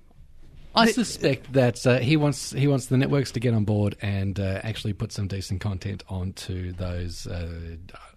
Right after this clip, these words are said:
Speaker 1: alternate channels, um, and it's as a strategy, uh, so that when it comes to twenty thirteen, when they turn off the analog signal, everybody will have been, uh, will have had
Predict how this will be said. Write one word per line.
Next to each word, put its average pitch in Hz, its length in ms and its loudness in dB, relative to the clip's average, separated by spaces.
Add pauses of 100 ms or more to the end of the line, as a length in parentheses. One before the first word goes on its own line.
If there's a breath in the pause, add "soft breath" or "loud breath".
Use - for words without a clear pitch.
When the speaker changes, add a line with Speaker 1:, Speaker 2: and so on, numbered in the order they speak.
Speaker 1:
alternate 95 440 -6
channels, 101 440 -4 (400 loud breath)
um, 98 540 -2
and 92 840 -4 (120)
it's - 1200 -16
as 123 180 4
a 107 80 2
strategy, 101 640 0 (360)
uh, 95 280 -2
so 98 380 -2
that 95 360 -6
when 101 160 -2
it 95 80 -8
comes 92 240 -6
to 92 160 -6 (100)
twenty 87 440 -8 (240)
thirteen, 98 680 -4 (360 loud breath)
when 92 360 -2
they 90 180 -4
turn 95 200 -6
off 90 140 -8
the 95 280 -10
analog 101 280 -4
signal, 92 600 -8
everybody 98 440 -4
will 92 220 -8
have 87 200 -12
been, 90 560 -8 (180)
uh, - 220 -14
will 104 180 -6
have 95 100 -8
had 104 180 -4